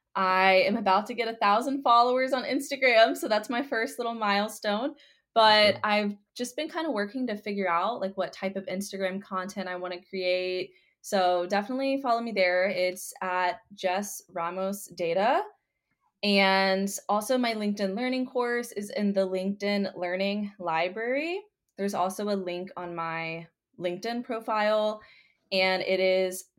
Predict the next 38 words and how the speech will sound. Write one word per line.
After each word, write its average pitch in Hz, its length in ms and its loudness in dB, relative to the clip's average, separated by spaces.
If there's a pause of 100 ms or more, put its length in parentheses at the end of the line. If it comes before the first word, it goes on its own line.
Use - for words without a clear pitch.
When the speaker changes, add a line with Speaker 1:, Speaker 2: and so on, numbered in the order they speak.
(120)
Speaker 1:
basically 349 460 -4
how 220 200 -2
to 214 80 0
prepare 190 500 -4
for 175 220 -6
a 175 80 -6
job 170 440 0
in 180 160 -2
data 165 300 -4
analytics. 160 640 -6
So 165 500 -6 (380)
if 202 160 -8
you're 196 100 -2
looking 185 300 -6
for 160 500 -4
your - 140 -10
first 254 320 -2
analytics 233 500 -8
job 196 640 -2
or 160 520 -4 (240)
a 190 60 -4
more 180 180 -4
senior 226 460 -10
level 202 320 -2
role, 180 540 0 (240)
this 196 160 -4
career 175 400 -6
will 180 100 -4
help 165 340 -6
you 170 220 -8
organize 170 920 -6
your 175 160 -10
skill 247 380 -4
set, 208 540 0
learn 180 160 -6
the 170 80 -10
right - 180 -6
skills, 202 680 0